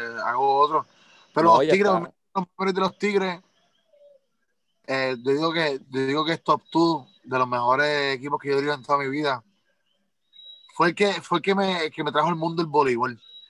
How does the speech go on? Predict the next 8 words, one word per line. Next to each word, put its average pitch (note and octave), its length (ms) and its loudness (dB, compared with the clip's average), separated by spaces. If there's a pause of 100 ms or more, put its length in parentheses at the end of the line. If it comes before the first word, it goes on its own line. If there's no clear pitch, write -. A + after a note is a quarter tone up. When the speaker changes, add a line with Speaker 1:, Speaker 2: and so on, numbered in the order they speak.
(340)
Speaker 1:
Fue E3 100 0
el E3+ 80 -2
primer G3 300 0
equipo G#3 440 2
de E3 260 -2
enanos E3 680 -2 (220)
que C#3+ 200 -6
coaché D3 760 -6